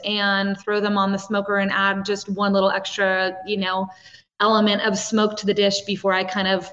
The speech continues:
you know, mash 'em up and, and put 'em with, with all the other ingredients? Or I think it's just kind of playing with it and, and just kind of thinking, like,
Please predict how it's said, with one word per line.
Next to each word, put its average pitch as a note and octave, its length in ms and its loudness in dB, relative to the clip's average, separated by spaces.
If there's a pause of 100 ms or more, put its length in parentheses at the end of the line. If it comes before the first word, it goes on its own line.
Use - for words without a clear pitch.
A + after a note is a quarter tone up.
you G3+ 120 0
know, F#3+ 100 2
mash F#3+ 300 0
'em G3+ 100 0
up G3 200 0
and, F#3+ 280 -2
and G3 180 -2
put G#3 180 -4
'em F#3+ 120 2
with, F3 180 -2 (180)
with G3+ 200 -2
all G3 160 4
the F#3 160 2
other F3+ 160 -2
ingredients? F3 580 -2
Or F#3+ 340 2 (720)
I - 220 2
think C#4+ 180 2
it's E4+ 140 0
just - 160 -4
kind C4+ 140 2
of B3+ 80 -2
playing B3+ 340 2
with B3+ 180 4
it A3 100 4
and, G3+ 220 0
and G#3+ 120 0
just G#3+ 160 0
kind A#3+ 160 2
of A3 80 -2
thinking, A3+ 280 0
like, G3+ 280 0